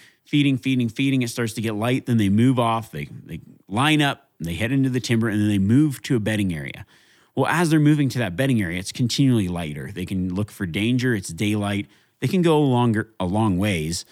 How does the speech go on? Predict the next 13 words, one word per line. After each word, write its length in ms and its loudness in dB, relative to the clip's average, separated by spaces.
and 260 -2
find 380 2
the 60 -2
perfect 460 -6
bedding 280 -2
and 100 -6
safety. 500 -6
If 140 0
they've 220 0
been 360 4
active 420 0
all 120 0
night 360 -2